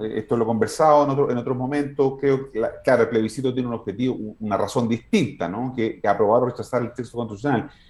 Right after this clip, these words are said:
Pero es inevitable que la gente también evalúe, ¿no es cierto?, quiera premiar o castigar al gobierno en función de los éxitos que tenga.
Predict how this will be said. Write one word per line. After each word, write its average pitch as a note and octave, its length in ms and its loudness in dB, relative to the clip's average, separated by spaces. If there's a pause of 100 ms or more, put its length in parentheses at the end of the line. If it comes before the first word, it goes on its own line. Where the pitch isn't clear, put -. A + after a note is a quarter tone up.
(140)
Pero D#3+ 180 4
es F3 140 0
inevitable D#3+ 720 2
que F#3 80 -2
la D#3 120 2
gente D#3+ 400 -6
también C#3+ 720 -2 (260)
evalúe, C3 840 2
¿no G#2+ 80 -8
es - 80 -16
cierto?, - 440 -6 (200)
quiera C#3+ 220 4
premiar B2 340 2
o D#3+ 60 0
castigar B2 560 0
al C#3+ 140 0
gobierno G#2+ 680 -2
en A2+ 100 -8
función D3+ 520 -4
de E3+ 80 -4
los D3 160 -2
éxitos D3 380 -2
que D3+ 80 -4
tenga. D3 320 2